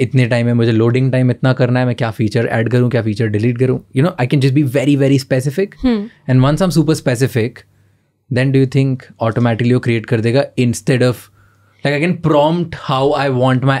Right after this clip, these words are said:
Speaker 1: app?
Speaker 2: There is a limit to how specific you can be। color bahut choti cheez है। If we think about
Speaker 1: mm।
Speaker 2: color, it's a very small thing। आप बोलोगे कलर चेंज हो जाए, वो तो उसके लिए एआई की भी ज़रूरत नहीं है।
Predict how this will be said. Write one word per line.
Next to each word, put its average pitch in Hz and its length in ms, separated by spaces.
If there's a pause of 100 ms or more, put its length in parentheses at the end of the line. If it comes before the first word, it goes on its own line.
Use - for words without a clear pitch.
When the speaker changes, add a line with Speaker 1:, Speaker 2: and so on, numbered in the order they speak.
(100)
Speaker 1:
app? 131 280 (180)
Speaker 2:
There 247 300
is 269 60
a 294 60
limit 269 300 (120)
to 294 60
how 233 180
specific 220 600
you 202 100
can 185 240
be। 277 120 (280)
color 262 440
bahut 247 400
choti 240 340
cheez 196 260
है। - 280
If 220 100 (120)
we 226 60 (100)
think 220 240
about 208 240
Speaker 1:
mm। 180 40
Speaker 2:
color, 196 260 (100)
it's - 120
a 208 200
very 233 420
small 180 320
thing। 247 200 (460)
आप 190 100
बोलोगे 220 300
कलर 214 280
चेंज 220 300
हो 208 60
जाए, 220 280 (140)
वो 214 240
तो 277 300
उसके - 320
लिए 277 120
एआई 240 260
की 247 140
भी 247 80
ज़रूरत 202 380
नहीं 220 140
है। 226 160